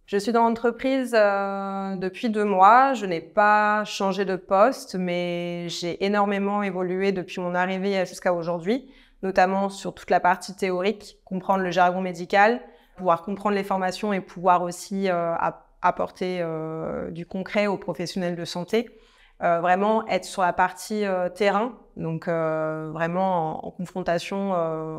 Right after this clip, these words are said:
auprès d'un professionnel de santé directement au téléphone, permet de pouvoir s'améliorer, de pouvoir améliorer aussi sa pratique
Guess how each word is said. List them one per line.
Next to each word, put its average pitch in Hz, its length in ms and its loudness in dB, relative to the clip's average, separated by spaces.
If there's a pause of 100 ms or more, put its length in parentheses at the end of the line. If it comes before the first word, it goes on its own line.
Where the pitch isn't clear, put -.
auprès 180 320 -2
d'un 185 80 0
professionnel 175 480 -6
de 170 80 -6
santé 170 360 -6
directement 175 720 -4 (340)
au - 20 -14
téléphone, 208 460 0 (340)
permet 190 400 4
de 202 300 0
pouvoir 196 440 0
s'améliorer, 190 600 -2
de 226 60 -4
pouvoir 185 280 2
améliorer 185 400 0
aussi 196 220 -6
sa 180 100 2
pratique 185 400 -2